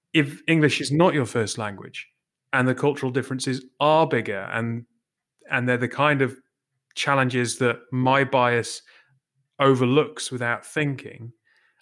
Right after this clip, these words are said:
I suppose there is an argument there that suggests that, that you may well, maybe not, maybe not now where you've been in the U K as long, but if you just arrived in the U K and you were looking to start your career,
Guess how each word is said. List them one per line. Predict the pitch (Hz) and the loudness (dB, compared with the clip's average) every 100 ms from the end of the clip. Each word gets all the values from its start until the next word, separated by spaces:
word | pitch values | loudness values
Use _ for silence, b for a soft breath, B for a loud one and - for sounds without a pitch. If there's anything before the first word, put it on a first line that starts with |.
| - | -4
I | 139 | -2
suppose | 156 170 190 185 | 0 4 4 4
there | 175 | 0
is | 156 | 0
an | 156 | 2
argument | 165 170 156 127 117 | 2 2 0 -4 -6
there | - 104 104 | -8 -8 -8
that | 110 | -10
suggests | - 117 123 120 - - | -10 -4 -4 -4 -10 -12
that, | - 120 113 - - | -6 -6 -6 -12 -6
that | 131 120 - _ _ _ _ | -4 -4 -8 _ _ _ _
you | 127 135 147 | -8 -2 0
may | 143 139 139 | 2 2 0
well, | 131 139 165 151 135 120 - _ _ _ _ _ - | 2 2 4 2 0 -6 -12 _ _ _ _ _ 0
maybe | 202 196 | 0 2
not, | 196 151 | 0 0
maybe | 190 185 | 0 0
not | 175 160 | 0 0
now | 190 | 2
where | 185 | 2
you've | 180 165 | 0 0
been | 180 | -2
in | 165 | 0
the | |
U | 170 165 | -2 -2
K | 170 160 | -2 0
as | 139 | 0
long, | 170 190 | 2 0
but | 131 135 | 0 -4
if | 135 | -6
you | 143 | -8
just | 143 165 165 | -6 -6 -4
arrived | 151 143 139 139 | -4 -2 -2 -4
in | |
the | 135 | -6
U | 131 131 | -4 -6
K | 131 135 127 | -6 -4 -2
and | 120 | -4
you | 120 | -6
were | 120 | -4
looking | 123 127 131 | -4 -6 -8
to | 120 | -10
start | - 123 120 | -8 -8 -8
your | 113 | -10
career, | - 131 120 104 | -6 -4 -4 -6